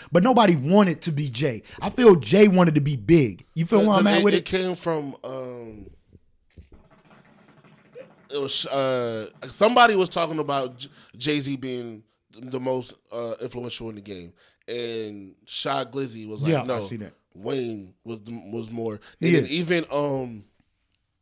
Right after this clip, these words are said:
Speaker 2: Lil Baby had said he was like, to him growing up, Wayne was the guy. He was like, anything before Wayne was before his time.
Speaker 1: Exactly, and I
Speaker 2: So,
Speaker 1: agree.
Speaker 2: so I would say, like, I, I don't think it's a biased question, but I think it's a,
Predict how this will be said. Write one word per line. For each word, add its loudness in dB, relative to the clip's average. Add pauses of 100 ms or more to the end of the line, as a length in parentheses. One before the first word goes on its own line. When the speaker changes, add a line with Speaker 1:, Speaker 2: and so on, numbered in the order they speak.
(220)
Speaker 2:
Lil 4
Baby -6 (600)
had -2
said -4
he -2
was -2
like, -6 (380)
to -2
him 0
growing 0
up, -6
Wayne -2
was -4 (300)
the -12
guy. -2 (480)
He -6
was -2
like, -6
anything -6
before 0
Wayne -4
was -8
before -8
his -10
time. -8
Speaker 1:
Exactly, -4
and -2
I 2
Speaker 2:
So, 4
Speaker 1:
agree. -6
Speaker 2:
so -4
I 0
would 0
say, -4
like, -6 (960)
I, 0
I 2
don't 8
think 4
it's 2
a 4
biased 0
question, -8
but -8
I -8
think -12
it's -12
a, -10